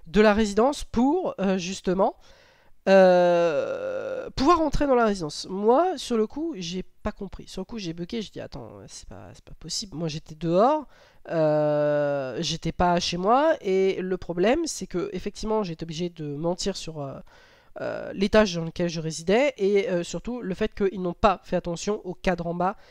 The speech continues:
euh, où il y avait tous les numéros d'appartement. Et tant mieux, parce que ça a plutôt bien protégé l'affaire.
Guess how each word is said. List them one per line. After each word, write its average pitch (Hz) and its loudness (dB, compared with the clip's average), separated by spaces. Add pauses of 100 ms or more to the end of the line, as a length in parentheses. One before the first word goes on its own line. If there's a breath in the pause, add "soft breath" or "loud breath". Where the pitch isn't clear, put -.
(360 soft breath)
euh, 156 0
où 226 -4
il 180 -8
y 180 2
avait 175 0
tous 233 -6
les 208 -2
numéros 190 -2
d'appartement. 175 -4
Et 175 -6
tant - -2
mieux, 202 2
parce 170 -4
que 202 0
ça - -4
a 156 -4
plutôt 208 -6
bien 185 -4
protégé 185 -4
l'affaire. 170 -6